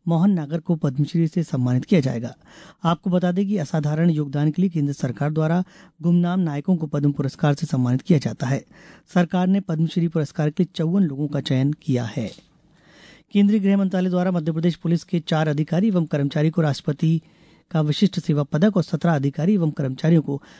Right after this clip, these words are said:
सराहनीय सेवा पदक प्रदान करने की घोषणा की गई है।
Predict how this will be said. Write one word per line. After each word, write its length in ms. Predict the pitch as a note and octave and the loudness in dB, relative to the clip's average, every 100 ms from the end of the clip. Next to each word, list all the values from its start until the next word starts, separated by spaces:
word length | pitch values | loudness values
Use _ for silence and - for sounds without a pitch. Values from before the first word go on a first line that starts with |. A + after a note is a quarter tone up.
| - - | -20 -14
सराहनीय 760 | - F3+ D3 E3 F#3 F#3 G3 - _ _ | 0 2 2 0 0 0 -2 -8 _ _
सेवा 280 | F#3 E3+ | 0 2
पदक 300 | E3 C#3+ D3+ D3+ | 0 -2 -4 -2
प्रदान 380 | C#3+ C3+ C#3+ D#3 - _ _ _ | -4 0 2 2 -2 _ _ _
करने 200 | E3+ D3+ | -2 0
की 120 | C3 D#3 | -2 -2
घोषणा 300 | C3+ - C#3+ | -4 -2 -2
की 180 | C#3 | 0
गई 140 | B2+ B2+ | 0 0
है। 160 | A#2+ | -2